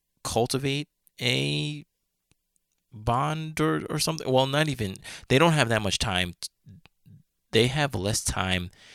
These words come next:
than they think to talk about these subjects. So he just wants to come in and see if they are talking about it, and if they're not, why. And those subject matters are children, finances,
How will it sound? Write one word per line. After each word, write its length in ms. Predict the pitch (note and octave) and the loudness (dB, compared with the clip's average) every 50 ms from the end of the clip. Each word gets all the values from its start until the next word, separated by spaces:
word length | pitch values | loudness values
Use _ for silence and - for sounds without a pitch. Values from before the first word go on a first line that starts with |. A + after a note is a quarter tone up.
| - - _ _ - | -20 -20 _ _ -2
than 260 | - G2+ G2 F#2+ F#2 E2+ | 0 2 2 2 0 2
they 160 | F2+ E2+ E2+ | 2 2 2
think 720 | E2+ - - - - A2+ A2 G2 E2 - - - - - - - _ _ _ _ _ _ _ _ _ _ - | 2 0 -6 -4 0 2 2 2 0 -2 -6 -8 -8 -10 -12 -18 _ _ _ _ _ _ _ _ _ _ -4
to 300 | - - G2 F2 E2+ - | -2 -2 0 -2 -2 -4
talk 280 | - - - F2 - | -2 0 0 0 -2
about 240 | - E2 E2+ E2+ - | -2 -2 -4 -4 -2
these 160 | - D2+ - | -2 -2 0
subjects. 480 | - - E2 D#2+ E2 D#2+ D#2 - - - - - - - - - _ | 0 0 0 0 0 -2 -2 -2 -4 -8 -8 -16 -20 -20 -20 -12 _
So 180 | - - F2 | 0 0 0
he 120 | E2 A2+ G#2+ | 2 0 0
just 180 | A2 A2 G2+ | 0 0 0
wants 180 | A2+ G2+ - - | 0 0 -2 -2
to 60 | F#2 | -4
come 260 | - - G2 E2 E2 | -4 -4 -6 -4 -2
in 260 | E2+ E2 E2 E2 D#2+ - - | 0 0 0 -2 -4 -6 -8
and 160 | - D#2+ D2+ D2+ | -10 -10 -4 -2
see 640 | - - - - G2+ F#2+ E2+ D#2+ D#2 D2+ D#2 - _ _ _ | 0 2 2 2 2 0 0 -2 -4 -4 -8 -10 _ _ _
if 160 | - - - | -12 -10 -4
they 160 | - F2 E2+ - | 0 0 0 2
are 220 | - G#2+ G#2+ G#2+ G2+ | 4 4 4 4 4
talking 400 | - - F#2 F2+ - F2+ E2+ D#2+ | 2 -2 -4 -4 -4 -6 -8 -8
about 300 | D#2 D#2+ D#2 D#2 D2+ D#2 | -8 -8 -6 -6 -6 -6
it, 160 | D2+ D2+ - - _ _ _ _ _ _ _ _ - | -8 -8 -10 -14 _ _ _ _ _ _ _ _ -6
and 100 | G2 F2+ | -6 -6
if 100 | D#2+ - | -4 -6
they're 120 | - E2 | -6 -8
not, 300 | D#2+ F2 F#2 F2 D#2+ - - _ _ | -6 -2 -2 -2 -2 -2 -4 _ _
why. 520 | - E2 E2 D#2 D#2+ D#2 A1+ G1+ G#1+ A1 - - _ _ - _ _ _ _ _ _ _ _ _ _ _ _ _ _ _ _ - | -10 -4 0 2 2 2 2 -2 -6 -10 -14 -20 _ _ -20 _ _ _ _ _ _ _ _ _ _ _ _ _ _ _ _ -8
And 120 | A2+ G#2+ F#2+ | -6 -4 -2
those 120 | F2 - | 0 2
subject 320 | - G2 E2+ F#2 E2+ - | 2 0 0 -4 -6 -6
matters 300 | - E2+ E2 D2+ D2 D2 | -6 -6 -6 -4 -4 -4
are 100 | - - | -4 -6
children, 540 | - - - D3 C#3 C3+ C3+ C3+ B2+ B2+ C3 - - - - - - - | -4 -2 0 0 0 0 0 -2 -2 -2 -4 -6 -14 -20 -20 -20 -20 -20
finances, 760 | _ - G2 G2 G2 F#2+ F#2+ F#2+ F#2 - F2 F2 E2+ E2 - | _ -2 -2 0 2 2 0 2 2 2 2 2 2 0 -2